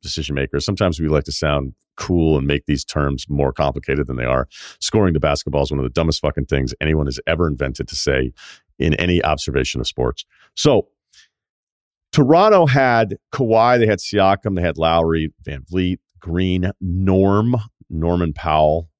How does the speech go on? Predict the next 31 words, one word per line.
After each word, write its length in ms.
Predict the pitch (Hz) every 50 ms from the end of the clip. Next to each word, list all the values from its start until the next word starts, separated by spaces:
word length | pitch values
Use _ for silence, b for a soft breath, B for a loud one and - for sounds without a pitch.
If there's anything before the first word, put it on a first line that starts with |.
| _ _ -
uh, 300 | - 78 73 71 67 64
Ibaka, 720 | - 78 73 - 87 80 82 90 90 - 104 95 92 92 90 -
not 180 | 95 95 - -
terrible 340 | - 104 95 95 92 90
if 60 | 80 80
he 60 | 85
had 80 | 87
to 80 | 82 76
take 180 | - 87 82 78
a 40 |
dribble 280 | 76 - 85 82 71 78
or 100 | 71 65
two. 280 | - - - 78 73 73
I'm 80 | 73
not 140 | 73 71 -
saying 160 | - 78 73
he 60 | 69 67
would 100 | 65 -
iso 400 | - - 80 78 - - 67 65
anybody. 380 | 64 65 65 67 64 67 73
And 100 | 73 69
Gasol, 500 | - - - - 95 90 82 76 76 71
who 80 | 69 76
wasn't 280 | 76 76 73 78 71 65
a 20 |
dribbler, 560 | 67 - 95 117 127 104 92 85 76 76 73
but 100 | 71 -
was 120 | - 73 73
a 40 |
terrific 420 | 69 - - 73 69 - 71 64 -
passer. 520 | - 104 113 113 107 - - - - -